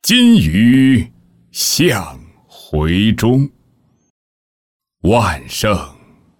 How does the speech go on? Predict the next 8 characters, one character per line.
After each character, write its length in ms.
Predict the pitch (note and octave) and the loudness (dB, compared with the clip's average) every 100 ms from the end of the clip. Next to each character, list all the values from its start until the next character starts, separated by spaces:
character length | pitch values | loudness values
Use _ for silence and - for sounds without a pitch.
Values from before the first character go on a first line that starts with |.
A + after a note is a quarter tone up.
| _ - | _ -16
出 580 | - - D3+ C#3+ C3+ C3 | -12 -2 2 2 2 0
黄 500 | - E2 D2 A2 F3+ | -2 -4 0 0 0
道， 480 | D#3 - - - _ _ _ _ _ _ _ _ _ | 0 -4 -12 -20 _ _ _ _ _ _ _ _ _
千 460 | - - C4 A3+ A3 | -4 2 4 6 4
骑 680 | - D#2+ A2 C3 C#3+ C#3+ A#2+ - | 2 -2 0 0 0 -2 -4 -12
扬 600 | F2 F#2+ A#2 E3+ G#3 A3 | -4 -2 0 2 4 6
彩 480 | A#3 - - C#2+ A#1 - | 4 0 -4 -4 -6 -18
虹。 640 | - B1+ A#1+ A#1+ - A#1+ | -16 -14 -14 -6 -4 -4